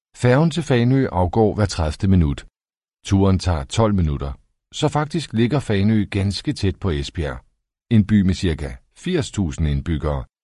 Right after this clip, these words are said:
som tidligere hovedsageligt ernærede sig ved fiskeri. I dag præges byen af en stor offshore-industri med forbindelser til olieindvindingen i Nordsøen.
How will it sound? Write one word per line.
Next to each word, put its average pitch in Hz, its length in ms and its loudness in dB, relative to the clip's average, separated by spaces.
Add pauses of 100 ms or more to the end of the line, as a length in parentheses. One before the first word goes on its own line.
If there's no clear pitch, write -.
(220)
som 127 200 0
tidligere 123 500 2
hovedsageligt 104 720 0 (100)
ernærede 98 360 2
sig 101 160 -2
ved 95 80 0
fiskeri. 87 600 -4 (720)
I 120 60 0
dag 135 180 2
præges 101 300 0
byen 131 320 -2
af 78 100 -6
en 85 100 -2
stor - 460 -2
offshore-industri 82 1120 -2
med 73 120 -6
forbindelser 107 500 -4
til 95 180 -6 (120)
olieindvindingen 95 880 2
i 117 100 2
Nordsøen. 73 640 -2